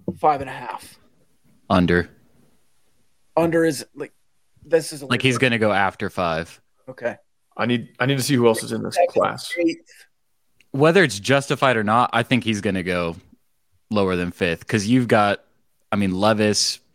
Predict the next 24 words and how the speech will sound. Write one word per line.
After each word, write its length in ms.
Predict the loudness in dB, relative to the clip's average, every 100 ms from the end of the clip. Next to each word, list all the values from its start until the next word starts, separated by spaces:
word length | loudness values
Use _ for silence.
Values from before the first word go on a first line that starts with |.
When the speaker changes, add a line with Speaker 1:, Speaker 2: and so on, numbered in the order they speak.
| _
Speaker 2:
who 200 | -2 2
everyone 420 | 2 2 2 2
still 240 | 0 -2 -2
seems 300 | 0 0 0
to 80 | -2
love 280 | 0 0
for 300 | 0 -2 -2 -6 _ _ _ _
whatever 300 | -4 0 0
reason. 520 | 0 0 0 0 -2 _ _
You 40 | -2
got 160 | -2
Young. 520 | 2 2 4 2 -2 -6 _ _ _ _ _ _ _ _
Stroud. 480 | -6 0 2 2 0
Is 60 | -2
Stroud 240 | 0 2
in 80 | 0
this 160 | -4
draft 320 | 0 0 0 -6
or 40 |
does 120 | -8
he 60 | -6
have 80 | -4
another 220 | -4 -4
year? 460 | -2 -2 -2 -6